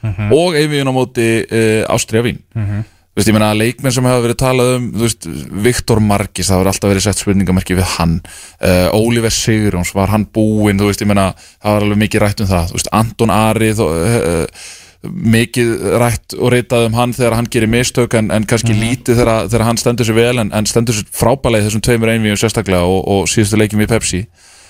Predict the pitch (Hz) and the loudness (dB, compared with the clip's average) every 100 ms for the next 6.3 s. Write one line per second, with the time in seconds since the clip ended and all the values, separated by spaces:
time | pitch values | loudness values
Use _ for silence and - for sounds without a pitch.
0 | _ - 110 117 117 113 110 _ _ _ | _ 0 2 2 2 0 -2 _ _ _
1 | _ _ 107 107 139 170 - - 185 - | _ _ -6 -2 0 0 -2 -2 -2 -2
2 | 165 165 214 190 156 196 - - 208 - | 0 2 2 2 0 0 -2 -2 0 -2
3 | - - - 147 170 151 135 156 131 - | -6 -10 -2 0 2 0 0 -2 -4 -6
4 | 160 151 95 107 131 180 190 175 151 - | -4 -2 0 2 2 0 -2 -6 -4 -8
5 | - - - _ - - 156 170 - 113 | -10 -20 -20 _ -12 -4 -2 -2 -4 0
6 | 98 113 | 2 0